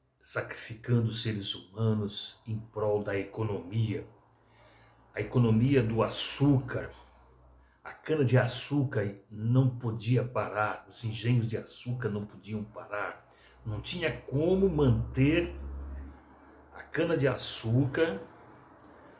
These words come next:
na fabricação do açúcar sem a mão escrava, não tinha como. Então, o Brasil passou toda essa vergonha aqui no Ocidente,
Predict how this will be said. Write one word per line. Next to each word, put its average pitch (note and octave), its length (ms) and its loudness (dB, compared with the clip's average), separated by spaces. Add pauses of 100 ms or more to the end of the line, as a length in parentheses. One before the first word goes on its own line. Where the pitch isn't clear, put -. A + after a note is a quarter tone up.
(120)
na A2 60 -2
fabricação A#2 1120 4 (1400)
do G#2 180 -10
açúcar - 720 -2 (640)
sem - 600 2
a G#2 100 -12
mão A2 260 4
escrava, - 580 -4
não D3 200 -2
tinha A#2+ 360 0
como. F2+ 380 -10 (1300)
Então, - 440 2 (1080)
o - 40 -18
Brasil G2+ 460 2
passou A2+ 440 -2 (100)
toda F#3 320 2
essa C3 280 2
vergonha B2 640 2
aqui A2+ 220 -4
no G#2 200 -2
Ocidente, C3 840 -6